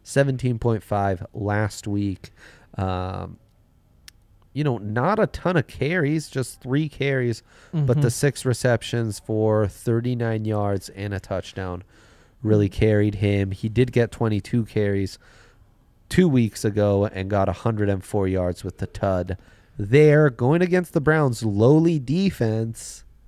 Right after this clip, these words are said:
Speaker 1: Ty Johnson?
Speaker 2: I'm selling.
Speaker 1: Mm.
Speaker 2: I, I, this, I mean, that, that was probably the fantasy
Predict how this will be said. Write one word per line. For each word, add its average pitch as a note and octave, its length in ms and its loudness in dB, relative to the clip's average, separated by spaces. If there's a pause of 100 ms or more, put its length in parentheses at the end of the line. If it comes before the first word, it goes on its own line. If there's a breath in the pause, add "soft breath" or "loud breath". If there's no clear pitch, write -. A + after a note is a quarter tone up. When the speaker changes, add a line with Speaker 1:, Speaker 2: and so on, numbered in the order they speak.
(840 soft breath)
Speaker 1:
Ty A2 140 -2
Johnson? D#3+ 500 -2 (160)
Speaker 2:
I'm D#3 100 2
selling. C#3 360 0 (380)
Speaker 1:
Mm. C3 280 0
Speaker 2:
I, F#3 200 6
I, F#3+ 40 8
this, A3 220 8
I A#3 100 6
mean, G#3 180 8
that, G3 160 8
that F#3+ 220 8
was F3+ 100 8
probably D3+ 540 4
the C3 100 0
fantasy C#3+ 680 2